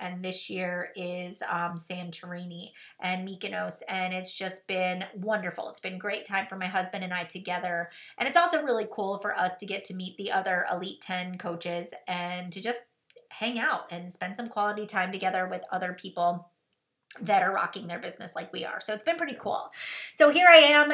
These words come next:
you know, we got home last night about nine o'clock, and I've got a little jet lag, but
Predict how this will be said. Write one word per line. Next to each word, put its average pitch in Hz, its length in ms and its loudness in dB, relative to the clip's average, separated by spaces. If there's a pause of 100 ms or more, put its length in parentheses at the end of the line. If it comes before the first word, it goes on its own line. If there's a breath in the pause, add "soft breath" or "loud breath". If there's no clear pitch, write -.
you 262 80 4
know, 233 120 8
we 233 100 4
got 247 220 10
home 247 240 2
last 233 280 6
night 214 280 4
about 202 240 4
nine 208 180 2
o'clock, 226 460 6 (120)
and 196 640 2
I've 202 120 -2
got 214 180 6
a - 20 2
little 311 220 6
jet - 260 2
lag, 202 440 0
but 208 400 10